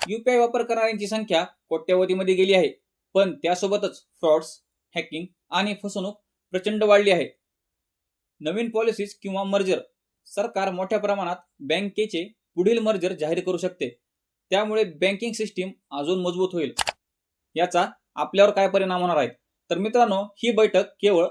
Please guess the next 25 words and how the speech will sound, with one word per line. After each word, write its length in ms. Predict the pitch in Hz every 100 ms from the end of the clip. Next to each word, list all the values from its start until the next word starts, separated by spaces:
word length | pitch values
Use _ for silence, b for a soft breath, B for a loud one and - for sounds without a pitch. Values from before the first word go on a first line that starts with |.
| - -
बँकांसाठी 600 | 131 156 185 214 214 190
नाही, 300 | 202 175 165 190 -
तर 140 | 170
आपल्या 340 | 185 160 170 170
दैनंदिन 520 | 160 185 196 160 190 -
आयुष्यावर 460 | 151 170 160 151 190 _ _ _ -
थेट 180 | 175 -
परिणाम 300 | 185 185 185
करणार 340 | 180 180 175
आहे. 180 | 170 123 - _ _ _ _ _ _ -
लोनचे 340 | 156 202 214
व्याजदर 300 | 202 202 190
बदलू 240 | 190 196 190
शकतात. 340 | 190 - 156 - _ _ _ -
जर 260 | 127 165 214
सरकारने 520 | 208 208 202 175 180 170
एमएसएमई, 540 | 175 202 202 208 202 160 - _ -
हाऊसिंग 280 | 175 190 196 190
किंवा 200 | 196 165
एज्युकेशन 460 | 170 190 202 190 208
लोनवर 320 | 190 202 165 -
दबाव 260 | 151 156 180
टाकला, 340 | 180 180 160 117 _ _ _ _ 202
तर 160 | 226
व्याजदर 320 | 220 202 185